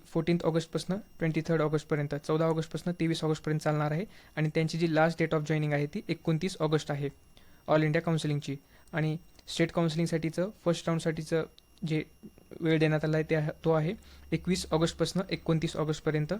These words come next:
आणि लास्ट डेट ऑफ जॉईनिंग जे आहे ते फिफ्थ सप्टेंबर, पाच सप्टेंबर दोन हजार चोवीस असणार आहे. त्यानंतर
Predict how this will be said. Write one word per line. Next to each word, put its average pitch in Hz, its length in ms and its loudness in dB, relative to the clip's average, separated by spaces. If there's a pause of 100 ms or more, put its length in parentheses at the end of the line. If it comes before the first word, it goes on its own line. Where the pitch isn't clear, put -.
आणि 160 220 -4 (1080)
लास्ट 165 260 4
डेट 170 160 4
ऑफ 156 80 4
जॉईनिंग 156 320 2
जे 151 80 2
आहे 147 100 2
ते 202 160 -4 (160)
फिफ्थ 180 200 -2
सप्टेंबर, 156 400 0 (1400)
पाच 165 220 2
सप्टेंबर 160 340 0
दोन 160 240 0
हजार 160 180 0
चोवीस 160 340 -2
असणार 147 280 -2
आहे. 143 180 -6 (800)
त्यानंतर 165 380 4